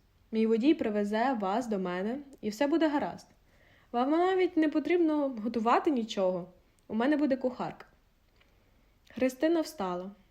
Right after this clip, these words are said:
«Ну, добре. Що ж, давайте спробуємо». Щойно вона вийшла з кабінету, Михайло задумався. «Якщо вона буде добре виглядати,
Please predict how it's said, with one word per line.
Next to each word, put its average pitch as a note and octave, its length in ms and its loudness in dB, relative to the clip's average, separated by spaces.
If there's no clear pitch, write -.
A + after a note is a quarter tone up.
«Ну, C4+ 160 -2
добре. F#3+ 440 2
Що - 360 -4
ж, - 120 -6
давайте C4+ 520 6
спробуємо». F#3 680 0
Щойно C#4 400 2
вона A#3 180 0
вийшла A3+ 320 -2
з G#3+ 60 -10
кабінету, A#3+ 500 -2
Михайло A3+ 440 0
задумався. G3+ 640 -6
«Якщо A3+ 440 -4
вона C#4+ 320 -2
буде B3+ 260 -2
добре B3+ 300 0
виглядати, A#3 720 -4